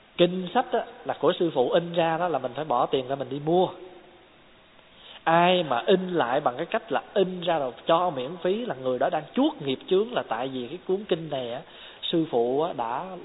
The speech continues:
phù phép ở trong này rồi, gia trì trong này rồi, mua mua nguyên bản gốc của sư phụ về á, thì được phước. Còn mà mình đi mua mấy cái lẻ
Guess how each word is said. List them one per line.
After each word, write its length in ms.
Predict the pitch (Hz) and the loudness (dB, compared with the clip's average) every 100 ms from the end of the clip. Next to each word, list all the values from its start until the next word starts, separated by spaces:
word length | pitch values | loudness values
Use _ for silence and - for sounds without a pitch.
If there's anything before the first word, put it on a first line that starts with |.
| - - | -18 -4
phù 340 | 147 131 120 120 | 2 2 0 -2
phép 200 | 165 208 | -2 -2
ở 80 | 190 | -4
trong 160 | 165 147 | -6 -4
này 200 | 127 117 | -6 -6
rồi, 120 | 117 117 139 127 | -10 -14 -18 -2
gia 300 | 143 170 160 | -2 0 -2
trì 240 | 160 135 123 | 0 0 0
trong 180 | 143 135 | -6 -8
này 180 | 123 | -10
rồi, 180 | 117 117 127 | -10 -14 -6
mua 400 | 147 156 151 147 143 - - - | 0 2 2 0 -6 -18 -20 -2
mua 200 | 160 170 | 4 4
nguyên 300 | 165 170 147 | 4 0 0
bản 180 | 127 170 | -2 2
gốc 160 | 214 185 | 0 0
của 80 | |
sư 200 | 175 156 139 | -2 -2 -4
phụ 180 | 127 135 | -6 -4
về 260 | 135 123 120 | -6 -6 -8
á, 100 | 147 - - - - - - - | -12 -18 -20 -20 -20 -20 -20 -4
thì 440 | 135 120 113 107 - - - - - - - _ - - - - - - | -2 -2 -4 -10 -18 -20 -20 -20 -20 -20 -20 _ -20 -20 -20 -20 -20 -10
được 160 | 135 123 - | -4 -4 0
phước. 220 | 202 226 - - - - - | 0 0 -6 -20 -20 -20 -8
Còn 300 | - 127 123 | 6 6 6
mà 120 | 120 117 | -2 -2
mình 160 | 120 117 | -4 -4
đi 100 | 147 | -4
mua 240 | 156 156 | 0 0
mấy 120 | 156 | 0
cái 140 | 175 165 | -2 -2
lẻ 180 | 120 | -2